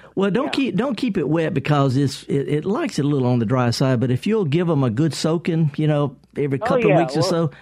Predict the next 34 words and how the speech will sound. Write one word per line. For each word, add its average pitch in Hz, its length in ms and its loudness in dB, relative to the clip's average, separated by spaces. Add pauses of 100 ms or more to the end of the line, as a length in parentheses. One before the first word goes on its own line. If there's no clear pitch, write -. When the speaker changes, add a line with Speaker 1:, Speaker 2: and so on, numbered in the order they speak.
Speaker 1:
I 196 80 0
bet 160 200 0
they'll 123 140 0
come 107 240 0
back. 85 280 -4 (640)
Speaker 2:
I'll 175 220 0
be 175 200 -6
darned. 135 580 -2
I 175 160 2
was 220 220 2
hoping 208 380 -2
you'd 147 260 -8
say 151 200 2
that. 156 260 2 (120)
I, 170 160 2 (140)
I, 165 260 2
uh, 160 240 4 (380)
I 165 140 -6
planted, 226 560 0
I 175 80 2
got 196 340 -2
some 190 180 -2
rosemary 185 720 0
the 143 200 0
other 143 240 -2
day, 143 340 2
and 156 120 0
I 160 120 0 (140)
planted 170 460 -2
that 170 260 2
in, 147 300 -4
in, 156 380 -12
in 151 280 -10
the 147 80 -6